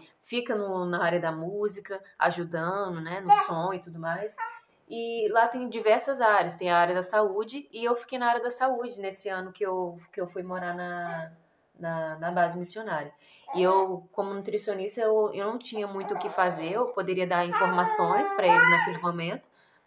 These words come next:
poderia, poderia dar orientações, né, pra eles seguirem, ah, o tipo de alimentação que é adequado pra ca-, cada tipo de doença, porque, ah, eles me apresentavam o que eles tinham, eu ajudava da maneira que eu podia.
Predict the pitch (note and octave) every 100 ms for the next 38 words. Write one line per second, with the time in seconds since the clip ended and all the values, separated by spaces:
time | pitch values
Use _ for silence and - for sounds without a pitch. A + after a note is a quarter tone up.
0 | - F#3 E3+ F3+ - F3+ E3+ F3 F3 E3+
1 | E3 E3+ F3 G3+ F3+ F3 G#3+ F3+ F3+ F3+
2 | E3+ D#3+ D#3+ F3+ E3 F3+ G3+ G3 F#3+ _
3 | _ _ E3 E3 D#3+ D#3+ D#3+ D#3+ F3 F3
4 | F3 E3 E3 E3 E3 E3 F3 E3+ E3 E3+
5 | D#3+ F3+ - E3+ F#3+ F#3 E3+ - - -
6 | E3+ E3 E3 F3 E3+ E3 F3+ G3+ F3 G3+
7 | F3 E3 _ E3 D#3 D3+ D#3 E3 D#3+ E3
8 | D#3+ E3 E3 E3 D#3+ D#3 E3+ E3+ - G#3
9 | A#3+ A3+ A3+ A3+ A3 G#3 F#3+ G#3+ G#3+ G#3+
10 | G#3 F#3 G3+ G#3+ B3 G3+ E3